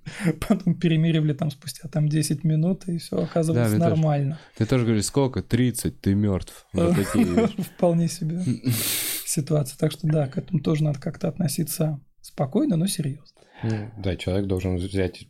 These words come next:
Speaker 3: ответственность в свои руки. Если он несколько дней чувствует температуру, он померил нормальным термо-,
Speaker 2: Да.
Speaker 3: термометром, у него действительно повышенный. Если у него действительно есть боли в горле, а, боли в мышцах, например, тоже, как бы,
Speaker 2: Ломота,
Speaker 3: ломота.
Speaker 2: боль в горле,
Speaker 1: Да.
Speaker 2: сухой
Speaker 3: Да.
Speaker 2: кашель. И температура вот от какой нужно беспокоиться?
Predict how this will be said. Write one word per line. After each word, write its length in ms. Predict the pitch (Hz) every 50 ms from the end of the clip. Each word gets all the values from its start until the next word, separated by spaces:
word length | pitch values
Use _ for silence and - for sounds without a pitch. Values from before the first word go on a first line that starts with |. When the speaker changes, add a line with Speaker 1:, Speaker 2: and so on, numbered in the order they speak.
| _ -
Speaker 3:
ответственность 520 | - 87 92 - 104 98 - 98 92 -
в 20 |
свои 140 | - 104 92
руки. 260 | 95 135 175 - -
Если 300 | 107 98 98 - - -
он 180 | 92 92 92 95
несколько 420 | 101 107 101 - - - - 98
дней 220 | 90 92 92 90 85
чувствует 340 | - - 85 - - 90 -
температуру, 560 | - 95 92 101 107 131 131 151 170 160 117
он 120 | 107 98
померил 400 | - 98 95 98 95 90 90 87 -
нормальным 600 | - 98 95 98 104 104 104 98 90 87 85 -
термо-, 400 | - 92 92 95 98 98 95 101 104 98
Speaker 2:
Да. 60 | 95
Speaker 3:
термометром, 480 | 90 95 98 98 95 87 80 - 82 85
у 20 |
него 140 | 87 87 87
действительно 400 | 85 90 - - 95 - - 85
повышенный. 400 | - 104 120 151 151 - 127 113 101
Если 200 | 92 - - 95
у 20 |
него 140 | 92 92 92
действительно 400 | 85 92 - - - - - 87
есть 100 | 85 85
боли 160 | 90 92 90
в 100 | 87 87
горле, 420 | 92 117 131 135 131 113 107 - - - - - - - _ _ _ - -
а, 280 | 85 87 87 87 87
боли 220 | 85 87 113 120 104
в 100 | 85 92
мышцах, 460 | 98 104 120 123 - - 107 98 -
например, 300 | 101 95 - 92 92 90
тоже, 320 | - 95 95 92 90 90
как 80 | 90 87
бы, 40 | 104
Speaker 2:
Ломота, 640 | 107 113 110 113 113 - - 117 98 92 98 110 -
Speaker 3:
ломота. 280 | 95 98 98 98 101 113
Speaker 2:
боль 120 | 120 123 117
в 120 | 110 107 107
горле, 320 | 110 120 127 127 131 123
Speaker 1:
Да. 60 | 117
Speaker 2:
сухой 400 | 104 - - 113 101 92 117 110
Speaker 3:
Да. 60 | 104 -
Speaker 2:
кашель. 320 | 135 143 143 - 131 -
И 100 | - 127
температура 480 | 117 - 131 127 135 139 127 151 139 120
вот 260 | 107 110 107 - - - _ _ _ -
от 240 | 117 107 - -
какой 460 | - - 117 107 - - 127 110 98 85
нужно 300 | 87 92 90 82 87 80
беспокоиться? 880 | 80 87 - - - 90 - - 82 76 67 64 - - - - -